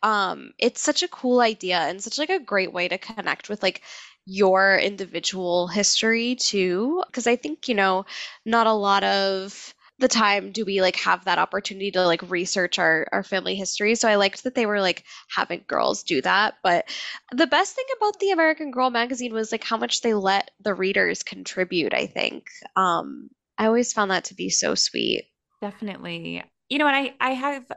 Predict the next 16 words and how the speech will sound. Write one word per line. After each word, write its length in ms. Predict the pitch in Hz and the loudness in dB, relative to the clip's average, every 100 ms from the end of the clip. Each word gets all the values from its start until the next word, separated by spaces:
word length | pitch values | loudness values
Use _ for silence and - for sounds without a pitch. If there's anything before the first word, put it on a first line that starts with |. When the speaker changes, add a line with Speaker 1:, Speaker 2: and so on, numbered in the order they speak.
| - | -8
Speaker 2:
a 80 | 233 | -4
couple 420 | 269 294 269 247 - | -2 0 0 0 -2
issues 600 | 214 214 185 165 165 - | -4 -4 -4 -4 -6 -6
from 440 | 196 165 160 160 160 - - - - | 0 0 0 -6 -10 -18 -20 -20 -18
the 540 | 170 185 170 160 - - | -8 -6 -4 -4 -6 -4
early 280 | 185 180 180 | -2 -2 -2
two 140 | 196 | -4
thousands 560 | 190 165 160 156 156 156 | -2 -2 -2 -4 -8 -6
that 120 | 165 | -4
I 60 | 160 | -2
wanna 180 | 160 165 | -2 -2
pass 320 | 180 175 170 | -4 -4 -4
over 180 | 156 160 | -4 -4
to 120 | 185 | -4
Laura 460 | 175 165 160 151 165 | -2 0 2 0 -2
from 380 | 196 165 160 160 | -2 -2 -2 -8